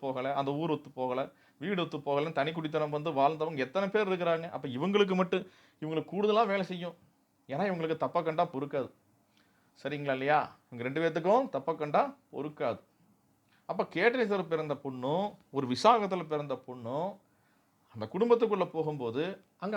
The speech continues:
ஆளாளுக்கு தனித்தனியா வேலைக்கு போறாங்க, ஒண்ணும் பிரச்சனையே கிடையாது. ஏன்னா அங்க பிரச்சனை வருது. பாக பிரிவினை எடுக்கும்போது இங்க இயல்பாகவே அந்த சச்சரவான நிலையை தனக்கான உரிமையை நிலைநாட்டுவதில் போராடுறாங்க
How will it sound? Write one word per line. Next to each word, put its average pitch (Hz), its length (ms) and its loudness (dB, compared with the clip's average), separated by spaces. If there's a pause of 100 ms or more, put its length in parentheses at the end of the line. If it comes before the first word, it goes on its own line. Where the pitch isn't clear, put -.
ஆளாளுக்கு 233 360 6
தனித்தனியா 233 400 2
வேலைக்கு 214 280 2
போறாங்க, 175 280 2 (720)
ஒண்ணும் 151 300 -4
பிரச்சனையே 180 400 0
கிடையாது. 110 220 -8 (1400)
ஏன்னா 190 160 2 (480)
அங்க 160 200 -6
பிரச்சனை 156 300 -4
வருது. 101 180 -6 (420)
பாக 240 520 4
பிரிவினை 247 300 2 (100)
எடுக்கும்போது 190 560 0 (260)
இங்க 196 180 -2 (220)
இயல்பாகவே 220 680 4
அந்த 160 120 -4 (100)
சச்சரவான 202 500 2 (140)
நிலையை 165 320 0 (400)
தனக்கான 226 500 4 (120)
உரிமையை 240 340 0 (100)
நிலைநாட்டுவதில் 196 640 0 (140)
போராடுறாங்க 202 680 6